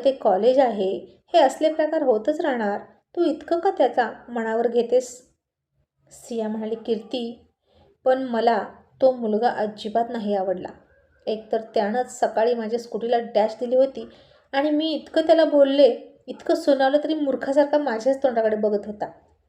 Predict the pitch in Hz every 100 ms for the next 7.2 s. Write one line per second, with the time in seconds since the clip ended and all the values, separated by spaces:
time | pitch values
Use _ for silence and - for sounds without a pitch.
0 | _ _ _ _ 247 220 - 208 208 240
1 | 247 247 247 254 262 269 277 285 - _
2 | _ _ _ _ - 226 269 - 226 -
3 | 247 247 247 254 220 226 202 226 285 285
4 | 226 208 220 240 262 311 214 190 208 285
5 | 277 302 - _ _ 247 233 233 262 311
6 | 302 294 269 285 427 370 247 208 202 190
7 | 190 330